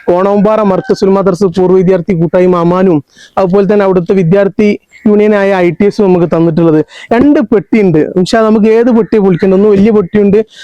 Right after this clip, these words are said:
അതേപോലെ തന്നെ കിടപിടിക്കുന്ന ഒരു ചെറിയ പെട്ടിയുണ്ട്. ഇൻഷാ അല്ലാ നമുക്ക് ആദ്യം ചെറുതുമെന്ന് തുടങ്ങാം അല്ലേ? എല്ലാം ചെറുതുമെന്നല്ലേ? ബിസ്മില്ലാഹിർ റഹ്മാനിർ റഹീം. എന്തൊക്കെയാണ് നോക്കാം, നമ്മ യാത്രക്ക് വേണ്ടപ്പെട്ട മാഷാ അല്ലാ.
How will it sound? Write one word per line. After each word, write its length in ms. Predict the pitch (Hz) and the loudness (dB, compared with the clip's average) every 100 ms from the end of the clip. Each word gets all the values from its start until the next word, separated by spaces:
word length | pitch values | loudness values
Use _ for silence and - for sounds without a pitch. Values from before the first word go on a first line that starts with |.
| - 170 | -4 0
അതേപോലെ 420 | 196 226 240 226 226 | 2 2 2 0 0
തന്നെ 140 | 233 | 0
കിടപിടിക്കുന്ന 460 | 208 202 202 185 208 202 | 0 0 0 0 0 0
ഒരു 60 | 190 | 2
ചെറിയ 160 | 185 185 | 0 0
പെട്ടിയുണ്ട്. 420 | 180 147 185 147 147 - - - | -2 -2 0 0 -2 -4 -10 -4
ഇൻഷാ 180 | 202 240 | -2 0
അല്ലാ 100 | 233 | 0
നമുക്ക് 160 | 226 233 | 2 2
ആദ്യം 160 | 233 - | 0 0
ചെറുതുമെന്ന് 500 | 220 202 202 262 269 220 | 0 2 2 2 2 0
തുടങ്ങാം 320 | 170 160 131 _ 208 | 0 -2 -4 _ -2
അല്ലേ? 160 | 185 151 - - - 170 | -2 -2 -8 -20 -4 0
എല്ലാം 140 | 196 202 | 2 2
ചെറുതുമെന്നല്ലേ? 500 | 185 190 190 175 160 | 2 2 2 2 0
ബിസ്മില്ലാഹിർ 520 | - 190 185 185 180 170 | -2 0 0 2 0 -2
റഹ്മാനിർ 380 | 180 180 175 160 | -2 0 0 0
റഹീം. 240 | 151 170 185 - - - - | 0 0 -2 -6 -14 -10 -2
എന്തൊക്കെയാണ് 480 | 156 165 175 180 185 185 | -2 -2 -2 0 2 0
നോക്കാം, 220 | 165 160 | 0 -2
നമ്മ 160 | 170 170 | 0 0
യാത്രക്ക് 360 | 165 185 170 196 175 | -2 -4 -2 -2 -2
വേണ്ടപ്പെട്ട 360 | 170 156 - 165 | -2 -2 -2 -4
മാഷാ 240 | 160 180 175 | -2 -2 0
അല്ലാ. 160 | 170 | 0